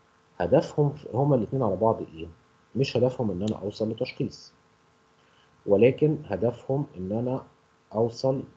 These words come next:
to differential diagnosis. طيب، إيه اللي حصل دلوقتي؟ ليه يبقى history taking دي هي القاعدة العريضة اللي إحنا بنبتدي نتكلم عليها؟ وعلى فكرة، الهيستوري تيكينج مش لازم إن أنا آخد الهيستوري من العيان فقط. لا،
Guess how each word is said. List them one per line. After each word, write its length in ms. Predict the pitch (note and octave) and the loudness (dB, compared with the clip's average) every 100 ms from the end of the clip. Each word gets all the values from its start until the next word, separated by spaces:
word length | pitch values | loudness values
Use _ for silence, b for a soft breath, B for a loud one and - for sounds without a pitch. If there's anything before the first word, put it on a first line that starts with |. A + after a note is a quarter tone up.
| _ - | _ -2
to 420 | A2 A#2+ G#2+ - | 2 2 -2 -8
differential 440 | F#2 - G#2 A2 G#2+ F2 | -10 0 0 0 -6 -6
diagnosis. 460 | D#2+ D2+ - - _ _ _ _ _ _ _ _ _ | -8 -10 -16 -20 _ _ _ _ _ _ _ _ _
طيب، 120 | - - _ _ _ _ _ _ | -16 -16 _ _ _ _ _ _
إيه 60 | D#3 | 2
اللي 120 | D3+ | 4
حصل 320 | D#3 D3 A#2+ | 2 2 0
دلوقتي؟ 440 | G2+ G2+ - - F2 | 2 2 2 -2 -4
ليه 420 | G#2+ C#3+ - F#2+ | 0 0 0 -6
يبقى 320 | E2 F#2 C#3+ | -4 -2 -2
history 240 | - A2+ C3 | 0 0 0
taking 180 | B2+ | 0
دي 280 | G#2 F2+ G#2+ | -4 -2 0
هي 100 | A2+ | 0
القاعدة 400 | F#2+ - C3 A#2+ | 0 2 4 4
العريضة 320 | F2+ F#2+ A2+ | 2 -2 -2
اللي 100 | F2+ | -2
إحنا 140 | G2+ G2 | -2 -6
بنبتدي 440 | E2 - G#2 G#2 G#2 _ _ _ _ _ E2+ | -6 -6 -4 -4 -8 _ _ _ _ _ -12
نتكلم 340 | - G2 E2 | -2 -2 -2
عليها؟ 180 | C#2 D2 | -10 -6
وعلى 160 | F#2+ | -6
فكرة، 420 | - D#3+ - E3+ - _ _ _ _ _ _ _ _ _ - | -2 -4 0 -2 -2 _ _ _ _ _ _ _ _ _ -8
الهيستوري 440 | G2 C#3+ - C3+ | 0 0 2 0
تيكينج 380 | A2 D3 D3 F3 - _ - | 2 -2 0 -4 -4 _ -12
مش 200 | F#2+ - | -8 2
لازم 240 | B2+ C3 | 2 2
إن 120 | A2 A2+ | 0 0
أنا 160 | - | -2
آخد 220 | A#2 A2 | -4 -4
الهيستوري 420 | G2 A2+ - A2+ G2 | -4 -6 -6 -4 -2
من 120 | E2+ | -4
العيان 380 | D#2+ F2 A2 G#2+ - | -4 -4 -4 -6 -14
فقط. 400 | - A2+ - - _ _ _ _ _ _ - | -2 -2 -2 -10 _ _ _ _ _ _ -10
لا، 220 | G2+ F#2+ | -6 -6